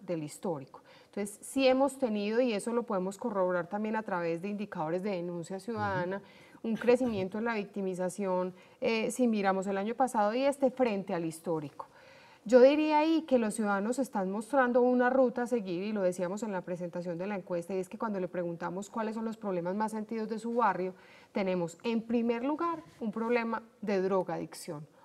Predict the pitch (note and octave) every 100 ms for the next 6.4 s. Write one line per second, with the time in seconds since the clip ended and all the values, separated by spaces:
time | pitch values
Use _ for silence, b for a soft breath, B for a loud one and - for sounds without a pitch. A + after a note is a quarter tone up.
0 | B F#3+ G3 F3+ F3+ A#3 B3 D4 C4 C#4+
1 | C#4 C#4 B3+ G3 F3 E3+ G3+ G#3+ G3 G#3+
2 | A3 G3+ G3 F#3+ C#4+ C#4+ B3+ G3 F#3+ F3+
3 | F#3 G#3 F#3+ F3 E3 D#3+ D#3+ F#3+ F3+ E3
4 | D3+ D#3+ - B B B A3+ A3+ G#3+ A#3+
5 | B3+ C#4 C4+ C4+ C#4 C4+ - A3+ B3+ C4
6 | C#4 A#3+ A#3 B3